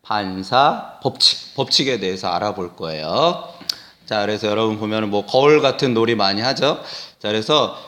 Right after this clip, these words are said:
빛이 거울에 반사될 때 어떠한 규칙이 있는지 우리가 알아보도록 할게요.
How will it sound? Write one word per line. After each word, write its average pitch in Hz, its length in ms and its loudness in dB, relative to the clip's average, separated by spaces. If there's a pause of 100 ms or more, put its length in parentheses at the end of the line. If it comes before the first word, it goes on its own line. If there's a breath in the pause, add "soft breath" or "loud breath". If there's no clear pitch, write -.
(220 loud breath)
빛이 131 380 0
거울에 127 480 4
반사될 107 680 0
때 139 560 0
어떠한 131 580 2
규칙이 110 420 -4
있는지 95 680 0
우리가 95 420 0
알아보도록 98 640 -4
할게요. 110 760 -2